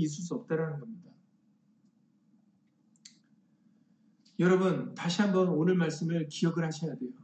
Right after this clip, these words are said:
중요한 겁니다. 말라기서 이 장 사 절에 이 명령을, 하나님의 예수 이름을 영화롭게 하는 것을, 그 명령을 우리에게 내려주신 것은 언약이,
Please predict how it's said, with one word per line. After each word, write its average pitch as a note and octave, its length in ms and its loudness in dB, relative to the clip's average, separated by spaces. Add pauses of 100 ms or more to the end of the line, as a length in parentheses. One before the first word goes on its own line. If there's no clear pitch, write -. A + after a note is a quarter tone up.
(540)
중요한 E3 580 0
겁니다. B2+ 540 -6 (400)
말라기서 F#3+ 420 2
이 E3 160 0
장 F#3+ 140 2
사 F3+ 180 0
절에 E3 400 0 (760)
이 B3 300 8
명령을, G3+ 680 6
하나님의 B3+ 540 2
예수 F#3 260 6
이름을 A#3+ 300 8
영화롭게 G#3+ 440 4
하는 F#3+ 180 2
것을, F3 340 0
그 - 140 2
명령을 F#3+ 480 4
우리에게 D#3+ 440 0
내려주신 E3 440 -2
것은 A3 420 0 (680)
언약이, E3+ 760 6